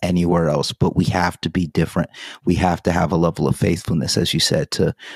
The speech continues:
to what brought us into this position in the first place.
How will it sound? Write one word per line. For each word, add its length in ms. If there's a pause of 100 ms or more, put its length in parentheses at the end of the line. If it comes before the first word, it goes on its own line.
(160)
to 160
what 340
brought 280
us 160
into 240
this 180
position 540
in 80
the 80
first 340
place. 380